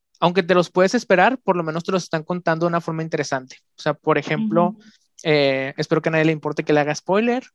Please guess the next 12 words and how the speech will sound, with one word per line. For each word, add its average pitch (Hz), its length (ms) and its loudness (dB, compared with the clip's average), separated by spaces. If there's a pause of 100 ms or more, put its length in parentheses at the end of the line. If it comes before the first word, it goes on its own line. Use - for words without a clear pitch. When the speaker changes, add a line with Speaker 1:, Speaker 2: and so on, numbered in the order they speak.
(120)
Speaker 1:
este, 151 300 -4
igual 147 180 2
vayan 165 220 2
a 156 60 0
verla 185 240 0
porque 180 180 -12
está 156 100 -8
muy 151 80 -6
interesante 151 420 -4
de 143 60 -4
ver. 175 260 0 (600)
Eh, 139 480 0